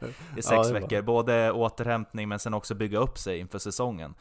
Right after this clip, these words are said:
Speaker 2: Eh,
Speaker 1: Ja.
Speaker 2: det går ju att, att, att fysa och göra mycket annat. Det är väl bänkpressen som får vänta tills lite senare då. Men där,
Speaker 1: Mm.
Speaker 2: eh, är ju en, kanske inte ändå som starkast då, det vet jag inte, men, eh,
Speaker 1: Nej,
Speaker 2: det går ju att
Speaker 1: Beach
Speaker 2: bygga på sig och vila
Speaker 1: tjugohundratjugotre
Speaker 2: kroppen.
Speaker 1: får avvakta.
Speaker 2: <laughs> Ja,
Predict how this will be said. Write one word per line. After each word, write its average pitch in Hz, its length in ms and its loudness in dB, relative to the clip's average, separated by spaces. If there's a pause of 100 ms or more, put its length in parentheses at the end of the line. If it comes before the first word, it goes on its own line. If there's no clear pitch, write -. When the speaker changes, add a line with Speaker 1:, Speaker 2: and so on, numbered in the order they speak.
(260)
Speaker 2:
Eh, 92 120 -6
Speaker 1:
Ja. 92 320 -2
Speaker 2:
det 95 60 0
går 101 180 -2
ju 98 200 -2
att, 92 100 -4
att, 95 300 -6
att 98 100 -10
fysa 101 440 -4
och 98 120 -2
göra 92 460 -2
mycket 101 300 -6
annat. 87 200 -6
Det 98 60 -8
är - 20 -8
väl 101 100 -6
bänkpressen 101 560 -6
som 92 140 -10
får 95 160 -10
vänta 92 340 -8
tills 87 220 -14
lite - 160 -14
senare 90 340 -8
då. 90 60 -12
Men 90 160 -8
där, 92 240 -6 (360)
Speaker 1:
Mm. 98 320 -4
Speaker 2:
eh, 87 300 -6
är 104 140 0
ju 104 60 0
en, 104 220 -2
kanske 143 260 4
inte 131 160 2
ändå 139 180 2
som 127 120 -4
starkast 107 480 0
då, 104 120 -2
det 107 100 -8
vet 107 220 -6
jag 92 80 -6
inte, 92 180 -10
men, 92 300 -10
eh, 92 60 -8
Speaker 1:
Nej, 98 400 -2
Speaker 2:
det 104 60 6
går 160 120 6
ju 160 60 12
att 156 80 8
Speaker 1:
Beach 160 120 2
Speaker 2:
bygga 160 120 4
på 175 160 8
sig 120 200 8
och 117 80 4
vila 127 180 6
Speaker 1:
tjugohundratjugotre 131 260 2
Speaker 2:
kroppen. 101 160 6
Speaker 1:
får 107 240 4
avvakta. 117 460 2 (220)
Speaker 2:
<laughs> 139 240 -10
Ja, 165 340 10